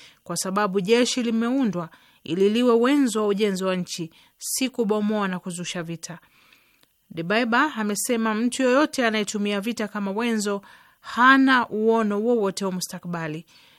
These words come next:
Waziri mkuu wa serikali ya umoja wa kitaifa ya Libya amesisitiza kwa kusema, "Serikali yangu ilitangaza tokea siku ya kwanza kwamba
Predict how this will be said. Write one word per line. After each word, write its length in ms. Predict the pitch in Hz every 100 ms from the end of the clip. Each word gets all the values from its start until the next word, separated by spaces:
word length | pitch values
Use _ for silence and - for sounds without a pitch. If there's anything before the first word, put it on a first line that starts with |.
| _
Waziri 220 | 196 214 302
mkuu 200 | 285 311
wa 80 |
serikali 380 | 269 254 - 254
ya 60 | 240
umoja 260 | 233 214
wa 40 | 214
kitaifa 400 | 208 214 208 208
ya 60 |
Libya 260 | 202 240 226
amesisitiza 600 | 208 202 208 - 226 202
kwa 100 | 196
kusema, 520 | 190 185 - 226 175 170 _ - _ _
"Serikali 440 | - 202 202 254
yangu 400 | 262 302 277 262
ilitangaza 800 | 240 220 233 226 254 240 202 247
tokea 340 | 247 214 226 208
siku 280 | - 226
ya 140 | 202 196
kwanza 520 | - 233 233 202 190
kwamba 460 | - 190 175 170